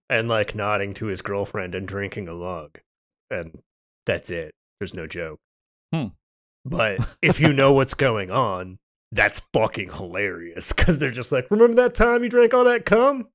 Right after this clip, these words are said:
Speaker 1: Here's how we can legally show you."
Speaker 2: Redacted.
Speaker 1: Yeah. Oh,
Speaker 2: <laughs>
Speaker 1: man. Making people think stuff's important.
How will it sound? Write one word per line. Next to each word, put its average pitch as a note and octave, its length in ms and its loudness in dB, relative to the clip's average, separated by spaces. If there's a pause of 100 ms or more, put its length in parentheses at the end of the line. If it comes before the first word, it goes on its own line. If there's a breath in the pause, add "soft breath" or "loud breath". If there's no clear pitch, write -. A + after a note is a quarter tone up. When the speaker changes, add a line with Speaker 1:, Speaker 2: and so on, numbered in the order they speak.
Speaker 1:
Here's D#3 200 4
how E3+ 120 8
we F3+ 140 8
can C#3 200 -2
legally E3 380 2
show A2 320 -4
you." F2 280 -10 (220)
Speaker 2:
Redacted. F#2+ 800 -4 (720)
Speaker 1:
Yeah. G2+ 540 0
Oh, G2 280 -2
Speaker 2:
<laughs> - 40 -12
Speaker 1:
man. F#2+ 260 -8 (800)
Making C3 360 -4
people D3 280 0
think G2 300 -10
stuff's F#2+ 340 -8
important. F2 480 -10